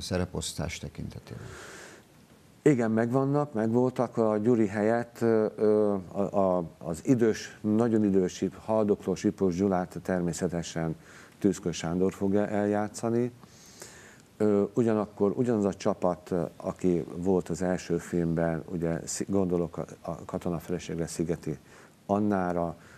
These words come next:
Speaker 2: Balog Mihályra, Borbély Gáborra, Győri Misire, Szabó Minc-, Miklós Bencére ugyanúgy részt
Speaker 1: És a
Speaker 2: fognak
Speaker 1: Jászdi
Speaker 2: venni.
Speaker 1: Balázs hagyományőrzői természetesen.
Speaker 2: Így van, és a Jászdi Balázsnak a, a hagyományőrző csapata, hiszen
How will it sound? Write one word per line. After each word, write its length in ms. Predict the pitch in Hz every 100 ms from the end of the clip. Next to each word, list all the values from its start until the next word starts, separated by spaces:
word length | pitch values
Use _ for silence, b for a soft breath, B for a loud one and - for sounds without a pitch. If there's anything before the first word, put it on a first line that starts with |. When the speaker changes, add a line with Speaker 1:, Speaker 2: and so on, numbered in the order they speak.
| B
Speaker 2:
Balog 340 | 98 98 92 85
Mihályra, 480 | 80 82 82 80
Borbély 500 | 80 90 101 90 90
Gáborra, 540 | 85 82 82 82 82 80
Győri 320 | 85 98 92
Misire, 580 | 85 80 - 80 80 80 B B B
Szabó 340 | - 98 90
Minc-, 320 | 87 85 - - 92
Miklós 400 | 98 92 87 82
Bencére 600 | 80 98 92 90 87 85 - -
ugyanúgy 560 | 101 90 90 87 - -
részt 120 | 90
Speaker 1:
És 200 | 87 -
a 40 |
Speaker 2:
fognak 160 | 98 98
Speaker 1:
Jászdi 160 | 90 90
Speaker 2:
venni. 120 | 95
Speaker 1:
Balázs 300 | 87 87 110
hagyományőrzői 800 | 92 87 85 82 85 80 80 80
természetesen. 720 | 85 80 80 82 - 151 147
Speaker 2:
Így 120 | 143
van, 140 | 127 117
és 140 | 104
a 40 |
Jászdi 380 | 110 120 120 104
Balázsnak 540 | 101 110 107 95 92 104
a, 520 | 92 92 95 92 87
a 40 |
hagyományőrző 840 | 85 101 98 90 85 82 85 82 80
csapata, 480 | - - 98 101
hiszen 500 | 98 95 - 95 95